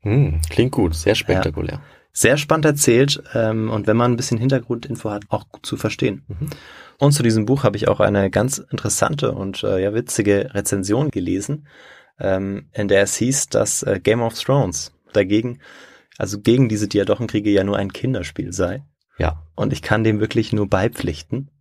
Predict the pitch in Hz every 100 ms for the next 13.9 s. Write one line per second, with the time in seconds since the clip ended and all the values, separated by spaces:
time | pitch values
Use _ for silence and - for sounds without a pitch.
0 | - 90 110 107 85 92 92 107 107 101
1 | 107 107 95 76 104 107 110 104 95 -
2 | 98 - - 87 90 82 95 87 _ -
3 | - 87 87 90 87 87 - - - -
4 | - - - 95 - - - - 113 113
5 | 110 104 101 110 120 113 - 104 - 107
6 | 101 104 101 101 95 98 98 95 95 98
7 | 98 95 90 - 135 147 90 - - -
8 | _ _ _ _ - 92 92 73 - -
9 | _ _ - 90 - - - 139 - -
10 | - - _ - - 113 151 156 143 -
11 | 117 123 110 110 131 - - 104 110 107
12 | 104 101 98 - - - 107 - 87 -
13 | 87 95 - 98 95 90 90 - -